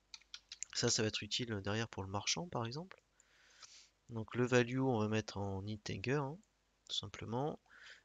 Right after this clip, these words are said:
Et enfin ici, euh, on va mettre la notion en fait de, euh, est-ce que l'objet, on va pouvoir, euh, l'empiler.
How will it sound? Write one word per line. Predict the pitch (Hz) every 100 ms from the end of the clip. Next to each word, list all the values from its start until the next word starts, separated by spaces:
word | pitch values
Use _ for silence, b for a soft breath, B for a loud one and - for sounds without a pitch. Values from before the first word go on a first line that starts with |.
| B -
Et | 147
enfin | 143 -
ici, | 143 120 - 156 185 - - _ _ _ -
euh, | 131 120 120 117 117 -
on | - 120
va | 123
mettre | 156 - 123
la | 127
notion | 143 139 - 165 175
en |
fait | 143 - 160 - - 120
de, | 131
euh, | 139 147 135 113 110 107 110 110 - B B B B -
est-ce | 135 -
que | - 147
l'objet, | 143 143 135 135 127 147 170 180 180 -
on | 135 120
va | 127
pouvoir, | - 131 127 139 151 143 117
euh, | 110 110
l'empiler. | 131 147 - 147 147